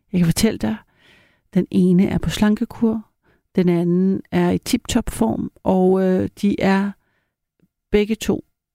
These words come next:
øh, glade, og den, øh, mest sky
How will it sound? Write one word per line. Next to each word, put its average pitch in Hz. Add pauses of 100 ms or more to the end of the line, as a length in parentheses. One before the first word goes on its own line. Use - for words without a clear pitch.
(100)
øh, - (280)
glade, 190 (160)
og 185 (1040)
den, 185
øh, 170
mest -
sky -